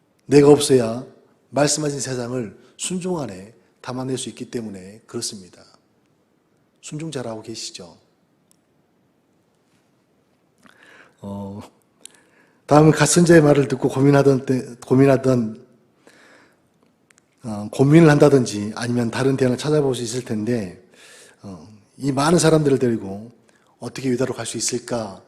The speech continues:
다윗은 많이 고민했을 것 같아요. 그런 고민 가운데서도 다윗은 그 말씀에 순종을 합니다. 사실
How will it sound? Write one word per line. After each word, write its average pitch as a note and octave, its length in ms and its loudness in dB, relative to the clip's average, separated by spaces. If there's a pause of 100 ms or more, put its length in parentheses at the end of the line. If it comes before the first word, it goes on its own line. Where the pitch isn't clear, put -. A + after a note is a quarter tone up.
(240)
다윗은 B2+ 340 -8
많이 B2 180 -6
고민했을 B2+ 480 -6
것 - 80 -20
같아요. F#2 360 -18 (1200)
그런 D3 220 -4
고민 D3 240 -4
가운데서도 A#2+ 800 -6 (720)
다윗은 A2+ 680 -8
그 C3+ 120 -12
말씀에 A2+ 540 -8
순종을 C3+ 440 -12
합니다. G#2 420 -16 (1040)
사실 C3+ 640 -8